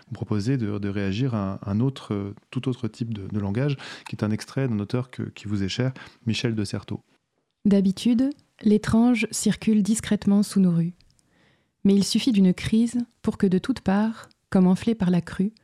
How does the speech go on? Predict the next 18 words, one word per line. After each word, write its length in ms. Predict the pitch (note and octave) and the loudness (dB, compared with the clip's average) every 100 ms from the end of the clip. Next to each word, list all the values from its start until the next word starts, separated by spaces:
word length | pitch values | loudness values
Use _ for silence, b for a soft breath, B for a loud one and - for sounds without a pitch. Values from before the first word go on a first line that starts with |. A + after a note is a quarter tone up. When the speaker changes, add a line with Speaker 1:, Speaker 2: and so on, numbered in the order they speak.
| _ _ _ - | _ _ _ 0
Speaker 2:
il 140 | G3 F#3+ | 4 6
remonte 400 | G3+ G3+ A3 F#3+ | 6 6 4 2
du 100 | F3+ | 0
sous-sol, 540 | - - F3+ E3 E3+ _ _ _ | -2 -2 -2 0 -2 _ _ _
soulève 440 | - A3 G#3+ G#3 | -2 2 4 6
les 80 | F#3+ | 4
couvercles 500 | F3 G3 G3 F#3+ - | 2 2 2 2 0
qui 140 | F#3 F3 | -2 0
fermaient 320 | - G3 G3 | 2 4 4
les 220 | F3+ E3+ | 4 2
égouts 260 | D#3+ F3+ - b b b b b | 0 -4 -6 b b b b b
et 100 | F3 | 4
envahissent 400 | G3 G3 F#3+ - | 6 6 4 2
les 80 | F3+ | -2
caves, 400 | - E3+ E3 D#3+ - - | 0 0 0 -2 -6 -8
puis 160 | - | 0
les 120 | F3+ E3 | 2 4
villes. 340 | E3 E3 E3 | 2 0 -4